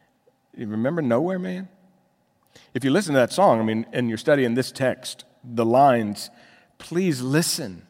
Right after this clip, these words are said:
You don't know what you're missing." You can hear it in here. And then he says of this Nowhere Man, "He's as blind as he can be, just sees what he wants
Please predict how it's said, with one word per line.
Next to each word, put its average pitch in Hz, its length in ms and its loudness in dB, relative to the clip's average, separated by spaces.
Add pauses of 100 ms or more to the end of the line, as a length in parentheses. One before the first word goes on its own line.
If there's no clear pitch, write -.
(380)
You 139 140 -2
don't 165 300 -2
know 165 220 0
what 156 220 -2
you're 131 120 0
missing." 127 720 0
You 110 80 -10
can 117 160 -6
hear 208 340 -2
it 87 220 -4
in 104 140 -6
here. 110 280 -2
And 135 140 -2
then 208 80 4
he 269 80 2
says 147 580 4
of 131 380 4
this 127 420 2 (300)
Nowhere 135 500 6
Man, 92 400 -4
"He's 180 380 -2
as 151 160 0
blind 208 680 4
as 269 140 0
he 226 160 0
can 208 240 0
be, 135 500 -4 (1000)
just 147 460 -4
sees 127 500 -6
what 107 200 -6
he 104 100 -8
wants 101 640 -12